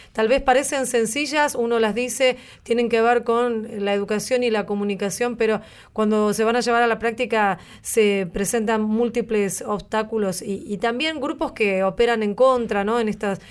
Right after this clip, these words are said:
en estas épocas se han dado muchos grupos que están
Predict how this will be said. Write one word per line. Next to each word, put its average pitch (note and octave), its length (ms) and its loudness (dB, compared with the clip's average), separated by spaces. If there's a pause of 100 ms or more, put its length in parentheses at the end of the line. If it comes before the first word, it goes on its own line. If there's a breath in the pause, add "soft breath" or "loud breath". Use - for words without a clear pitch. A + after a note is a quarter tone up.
(180 loud breath)
en G#3 120 -2
estas A3 360 -2
épocas A3 380 -2
se - 100 -8
han G3+ 80 -4
dado G#3+ 220 0
muchos G#3+ 260 -2
grupos G#3 300 -2
que G3+ 80 -4
están G3+ 280 -4